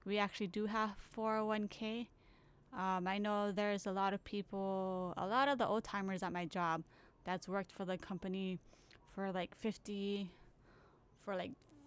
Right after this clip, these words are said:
forty or twenty plus years. A lot of them do have, have started the four oh one K from when they first started working at that job, at this job, and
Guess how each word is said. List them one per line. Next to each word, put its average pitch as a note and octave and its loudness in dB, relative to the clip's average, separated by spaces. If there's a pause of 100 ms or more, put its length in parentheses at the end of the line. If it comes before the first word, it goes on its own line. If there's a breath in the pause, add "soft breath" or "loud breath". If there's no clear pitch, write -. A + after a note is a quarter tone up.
forty G#3 2
or F#3 0 (140)
twenty A#3 2
plus G#3+ 0
years. G3+ -2 (120)
A F#3 2
lot F#3 4
of G3 -2
them F#3+ 0
do G3+ 0
have, F#3+ 2 (640 loud breath)
have G3+ 4
started G3+ -2
the F#3+ -2 (120)
four F#3+ -2
oh F#3+ 0
one F#3 0
K F#3 -4 (160)
from F#3 -2
when F#3+ 0
they F3 -2 (100)
first F#3 -4 (460 loud breath)
started F#3+ -2
working F3+ -2
at E3+ -4 (120)
that E3 0
job, F3 0 (160)
at - -2
this G3 -4
job, F3+ 0 (300)
and F3+ 0